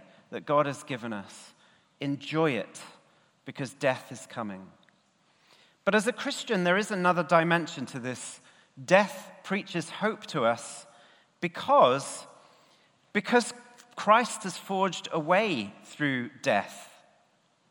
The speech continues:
We've had a lot of death in my family recently, and this week we've seen horrible deaths in the oceans, rich and poor.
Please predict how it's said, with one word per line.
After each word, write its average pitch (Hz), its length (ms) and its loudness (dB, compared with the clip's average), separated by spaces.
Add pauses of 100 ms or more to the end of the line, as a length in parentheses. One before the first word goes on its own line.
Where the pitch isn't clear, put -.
(640)
We've 151 140 -6
had 170 140 8
a 160 60 6
lot 175 200 8
of 147 140 -2
death 147 340 4
in 143 140 -4
my 151 200 4
family 123 460 -2
recently, 110 640 -10 (640)
and 147 220 0
this 180 220 -4
week 175 240 0
we've 151 140 -4
seen 156 280 0
horrible 160 560 2
deaths - 560 -2 (140)
in 135 120 -4
the 139 140 0
oceans, 165 800 -4 (1900)
rich 156 560 -2
and 156 320 2
poor. 165 460 0